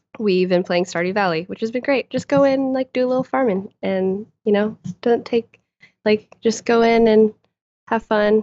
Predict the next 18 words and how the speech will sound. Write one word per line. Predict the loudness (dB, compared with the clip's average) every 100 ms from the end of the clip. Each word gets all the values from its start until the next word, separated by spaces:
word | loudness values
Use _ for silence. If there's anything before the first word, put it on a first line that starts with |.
| 0
go | 0
in | 2
the |
mines, | 2 2 2 0 -2 -10 -14
and, | -6 -2 -2 -4 -10 _ _ _
yeah. | -6 -4 -4
So | -2
that's, | -2 0
like, | -2 0
been, | 2 2
like, | 0 -4
my | -6 -6
gameplay, | -2 0 0 -2 -4 -4 -2 -2 -4 -8 _ _ _ -4
like, | -4 -2
what | 0
I've | 0
been | -2 -4
doing | -4 -2 0 -2 -4